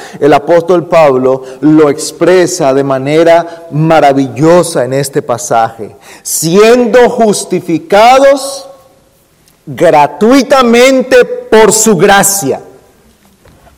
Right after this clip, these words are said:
Eso es como si dijera, "Gratis por su gracia". Gratuitamente gratis. Gratuitamente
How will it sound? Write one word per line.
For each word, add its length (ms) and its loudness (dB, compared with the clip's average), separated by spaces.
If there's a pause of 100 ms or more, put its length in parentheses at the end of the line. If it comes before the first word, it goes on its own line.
(280)
Eso 140 -12
es 100 -10
como 220 -2
si 160 -4
dijera, 340 0
"Gratis 520 0
por 180 -2
su 140 -8
gracia". 400 -4 (2000)
Gratuitamente 1080 2
gratis. 720 -2 (2500)
Gratuitamente 1120 2